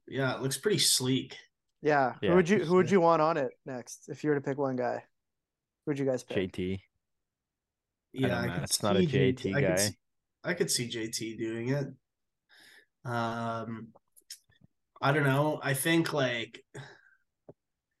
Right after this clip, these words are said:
Speaker 1: yeah, J T would make sense 'cause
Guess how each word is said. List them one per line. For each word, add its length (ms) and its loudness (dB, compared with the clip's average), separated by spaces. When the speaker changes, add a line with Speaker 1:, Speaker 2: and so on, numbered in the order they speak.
Speaker 1:
yeah, 220 4
J 200 2
T 220 -4
would 260 -4
make 400 -4
sense 400 0
'cause 460 -6